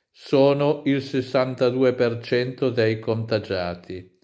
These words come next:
il cinquanta per cento dei ricoverati, il trentotto, il trentasei per cento delle terapie intensive, il cinquantacinque per cento dei decessi."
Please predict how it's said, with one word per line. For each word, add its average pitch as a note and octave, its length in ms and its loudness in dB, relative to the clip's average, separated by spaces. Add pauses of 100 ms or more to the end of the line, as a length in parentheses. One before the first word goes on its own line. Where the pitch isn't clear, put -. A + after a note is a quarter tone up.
(540)
il C#3 240 0
cinquanta D3 760 2
per A2+ 220 -2
cento C3 480 -2
dei A#2 240 2
ricoverati, A2+ 1300 -2 (580)
il D3 240 0
trentotto, D3 920 0 (100)
il C3+ 180 -4
trentasei D3+ 680 2
per C3+ 200 0
cento C#3+ 460 0
delle A#2+ 260 0
terapie A#2+ 500 0
intensive, B2+ 1040 -2 (560)
il C3+ 180 0
cinquantacinque C3 1120 0
per B2 340 -4
cento A2+ 520 -2
dei G#2+ 220 0
decessi." G2 880 -10